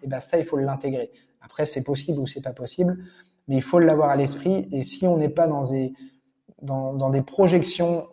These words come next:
euh, de marge, on peut vite, euh, faire des erreurs ou se lancer vers des choses qui sont juste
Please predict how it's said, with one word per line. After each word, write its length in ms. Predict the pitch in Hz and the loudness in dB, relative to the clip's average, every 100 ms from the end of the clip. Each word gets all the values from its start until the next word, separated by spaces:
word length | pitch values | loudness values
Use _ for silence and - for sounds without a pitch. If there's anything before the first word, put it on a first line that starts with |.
| - | -6
euh, 240 | 131 - 127 | -4 -2 -2
de 180 | 131 | 0
marge, 400 | 139 156 185 175 - _ - | 0 2 0 -2 -6 _ -14
on 140 | 139 | -10
peut 160 | 139 135 | -2 0
vite, 440 | 139 180 - - - - | 4 2 0 -12 -12 -4
euh, 260 | 135 131 | -2 -2
faire 200 | - 156 | -2 0
des 180 | 143 139 | 2 0
erreurs 380 | 127 147 175 - | 0 0 0 -2
ou 100 | 143 | -4
se 140 | 139 139 | -4 -4
lancer 280 | 139 - | -4 0
vers 140 | 156 123 | 0 0
des 100 | 127 | -2
choses 240 | - 165 | -4 -4
qui 100 | 135 | -4
sont 140 | 135 131 | -8 -6
juste 260 | 147 - | -6 -10